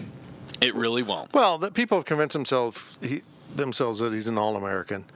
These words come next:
Speaker 1: And he's up for the National Player of the Year right now.
Speaker 2: Yeah, and I think it'll say a lot about how K U's perceived inside and outside the conference if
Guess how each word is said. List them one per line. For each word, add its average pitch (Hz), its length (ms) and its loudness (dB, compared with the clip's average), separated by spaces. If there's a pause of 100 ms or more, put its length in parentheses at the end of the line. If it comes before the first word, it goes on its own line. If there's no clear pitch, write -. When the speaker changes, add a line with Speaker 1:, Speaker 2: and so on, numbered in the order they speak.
(140)
Speaker 1:
And 139 120 2
he's 127 140 0
up 135 160 2
for 131 140 -2
the 113 220 2
National 110 380 0
Player 117 260 2
of 107 40 -2
the 107 60 -4
Year 110 200 0
right 65 160 -4
now. 113 80 -4
Speaker 2:
Yeah, 104 280 -4
and 139 300 2 (1300)
I 185 140 6
think 240 140 4
it'll 156 120 6
say 156 180 4
a 135 80 4
lot 120 300 6
about 107 300 4
how 107 440 0
K 127 180 0
U's 113 180 -2
perceived 110 540 -2
inside 113 440 0
and 101 120 -2
outside 98 440 -2
the 98 80 -4
conference 95 640 -4
if 101 320 -6